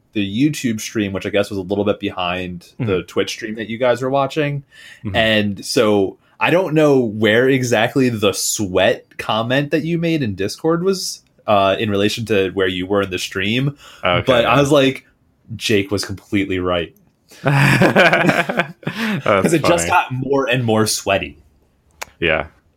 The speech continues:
Speaker 2: Yeah.
Speaker 3: Yeah, it just, it didn't stop. I was just, they should have just had, like, the last scene just be, like, some low waves, like, on the court.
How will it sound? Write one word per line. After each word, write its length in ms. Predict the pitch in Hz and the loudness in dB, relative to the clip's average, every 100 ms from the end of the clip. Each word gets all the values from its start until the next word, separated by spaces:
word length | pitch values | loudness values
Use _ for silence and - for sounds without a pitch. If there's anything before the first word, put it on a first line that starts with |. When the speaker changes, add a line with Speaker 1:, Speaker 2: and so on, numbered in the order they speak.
| - | -10
Speaker 2:
Yeah. 280 | 107 90 85 | -4 -2 0
Speaker 3:
Yeah, 200 | 104 95 92 | 0 0 0
it 100 | 95 | 0
just, 180 | 101 73 | -2 -2
it 140 | 90 | -2
didn't 260 | 90 85 76 | -2 -4 -6
stop. 460 | - 80 78 - - _ _ _ _ _ _ 101 | -2 0 0 -6 -20 _ _ _ _ _ _ 0
I 60 | |
was 100 | 104 | 2
just, 220 | 113 - 110 | 2 0 2
they 100 | 127 | 2
should 180 | - 156 | 2 0
have 80 | |
just 180 | 143 147 | 0 -4
had, 160 | 123 104 | -2 0
like, 140 | 101 | -2
the 80 | - | -2
last 360 | 80 78 85 - | -2 0 -2 -4
scene 240 | 92 87 | -6 -6
just 180 | 87 85 | -6 -6
be, 80 | 98 | -4
like, 180 | 90 87 | -2 -2
some 220 | - 98 | -4 -6
low 220 | 85 87 92 | -4 -2 -2
waves, 760 | 85 80 85 90 92 - - _ - - - - | -2 -2 0 -2 -6 -18 -20 _ -20 -18 -18 -8
like, 220 | 85 82 92 | -8 -6 -4
on 180 | 87 | -4
the 200 | 87 82 82 | -2 -4 -4
court. 460 | - 85 85 - | -6 -4 -4 -6